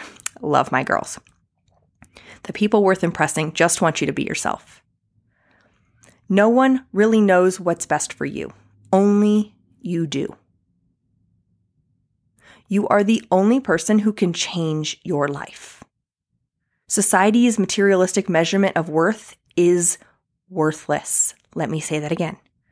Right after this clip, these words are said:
Society's materialistic measurement of worth is worthless. Let it go. Stop comparing yourself.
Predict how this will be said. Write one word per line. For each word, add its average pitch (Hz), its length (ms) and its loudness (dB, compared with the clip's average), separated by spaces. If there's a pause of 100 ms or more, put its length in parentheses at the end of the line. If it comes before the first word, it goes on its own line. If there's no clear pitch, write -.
(340)
Society's 190 800 0 (280)
materialistic 196 960 0 (260)
measurement 190 640 0
of 202 120 0
worth 170 520 -2 (640)
is 160 200 2
worthless. - 680 -6 (440)
Let 165 200 2
it 170 100 -4
go. - 280 2 (220)
Stop - 380 -4
comparing 147 400 -2
yourself. - 540 -10